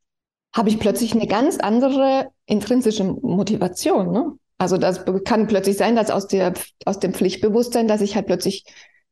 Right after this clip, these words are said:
nicht mehr so pflichtbewusst bin und mich das wirklich auch aus der Bahn werfen kann, wenn ich plötzlich nur noch durch Spaß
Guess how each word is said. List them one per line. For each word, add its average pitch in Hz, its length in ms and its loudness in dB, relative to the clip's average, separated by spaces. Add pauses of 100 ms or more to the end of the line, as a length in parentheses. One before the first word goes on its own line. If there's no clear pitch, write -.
(140)
nicht 302 340 2
mehr 359 140 4
so 277 100 4
pflichtbewusst 214 680 0
bin 190 180 0
und 185 140 0
mich 202 140 -2
das 185 240 -4
wirklich 196 300 -2
auch 180 140 -6
aus 185 120 -6
der - 100 -4
Bahn 269 340 2
werfen 190 300 0
kann, 185 300 -2
wenn 175 100 0
ich 185 140 -4
plötzlich 202 320 0
nur 220 100 4
noch 220 140 2
durch 185 240 -2
Spaß 277 360 -2